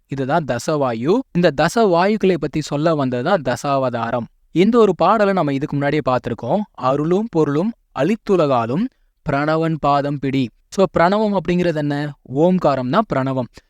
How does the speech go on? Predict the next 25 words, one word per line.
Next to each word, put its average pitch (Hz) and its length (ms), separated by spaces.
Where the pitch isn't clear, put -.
இந்த 143 220
ஓம்காரத்தை 165 560
பத்தி 131 180
நம்ம 180 200
ஏற்கனவே 135 500
பேசியிருக்கோம். 131 480
நம்முடைய 131 340
ஆன்மா 151 380
என்பது 117 340
ஓம்கார 160 500
வடிவமாக 131 500
இருக்கின்றது. 123 640
இந்த 160 240
ஓம் 202 300
அப்படிங்கிறத 165 460
பிரிச்சீங்கன்னா 156 460
அகர 170 300
உகர 143 280
மகரமே 139 520
அப்படிங்கிறது 123 440
வரும். 123 240
அகரம் 139 360
என்பது 139 220
எட்டை 139 260
குறிக்கும். 135 420